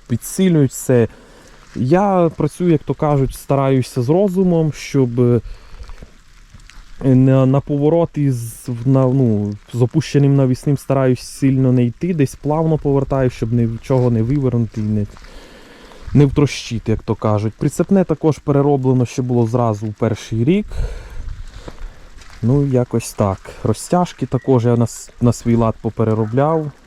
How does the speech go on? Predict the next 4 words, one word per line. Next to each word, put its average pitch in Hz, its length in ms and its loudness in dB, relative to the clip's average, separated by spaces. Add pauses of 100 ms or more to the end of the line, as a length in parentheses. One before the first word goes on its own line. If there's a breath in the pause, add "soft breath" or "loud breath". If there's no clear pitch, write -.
(100)
попересверлював, 131 1000 0 (100)
все - 220 -4
працює. 98 640 -4 (1800 loud breath)
Е, 107 340 2